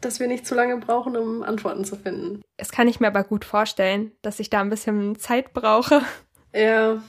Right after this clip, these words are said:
Speaker 1: ich auch. Also ich weiß noch nicht, wie das bei dir ist, aber sobald mich jemand speziell nach irgendwas fragt, dann ist mein Kopf so leer und dann muss ich erstmal sortieren, was hab ich überhaupt gelesen?
Speaker 2: Ist so. Ich hab mir die ja gestern notiert und ich war so, „Okay,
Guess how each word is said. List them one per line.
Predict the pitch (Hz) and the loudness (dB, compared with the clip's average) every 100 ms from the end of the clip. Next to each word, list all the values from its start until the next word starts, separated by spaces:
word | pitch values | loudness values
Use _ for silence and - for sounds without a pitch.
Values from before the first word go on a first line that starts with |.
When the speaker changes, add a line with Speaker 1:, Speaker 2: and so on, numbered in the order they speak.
| _ _ - | _ _ -2
Speaker 1:
ich | 233 208 | -2 0
auch. | 196 202 202 | 2 4 2
Also | 202 220 220 | 0 -2 0
ich | 233 - 202 | -6 -8 2
weiß | 226 240 | 2 2
noch | 233 | -4
nicht, | 226 220 214 208 | -2 -2 -2 -6
wie | 214 | -2
das | 208 202 | -2 0
bei | 202 | -2
dir | 196 202 196 | 0 0 2
ist, | 202 202 | -2 -2
aber | 190 196 | -2 -2
sobald | 196 202 196 196 202 - - - - | -2 -2 0 0 0 -14 -20 -20 -2
mich | 208 208 - - | 0 0 -6 -14
jemand | - 214 208 202 | 0 2 2 0
speziell | - 202 - 202 | 0 -2 0 0
nach | 214 202 | 0 0
irgendwas | 202 202 196 - | 0 0 -2 -6
fragt, | - 190 214 208 | -8 -4 -2 -2
dann | 180 | -4
ist | - | -4
mein | 175 | -8
Kopf | 208 208 | -6 -8
so | 196 | -6
leer | 170 156 156 156 | -6 -4 -4 -4
und | 156 | 0
dann | 196 | 0
muss | 208 | 0
ich | - 214 | 0 -2
erstmal | 214 - 233 240 | -2 -4 -2 -2
sortieren, | 247 - 247 220 | -4 -4 -4 -2
was | 214 | -4
hab | 285 | -4
ich | 320 | -2
überhaupt | 254 254 - | -2 -2 -2
gelesen? | 208 254 269 208 311 - - _ | 2 2 2 2 0 0 -20 _
Speaker 2:
Ist | 247 240 - | -2 0 2
so. | 214 208 - | 2 2 -2
Ich | 262 | 2
hab | 254 | 4
mir | 262 254 | 6 4
die | 240 226 214 | 4 -2 2
ja | 220 | 2
gestern | 240 226 247 226 | 2 0 0 0
notiert | 214 - 269 247 269 | 0 2 6 6 6
und | 226 | 2
ich | 254 - | 0 2
war | 240 226 | 4 4
so, | 226 233 233 - - _ _ _ - | 4 2 0 -8 -20 _ _ _ -12
„Okay, | - - 220 247 | -6 4 8 10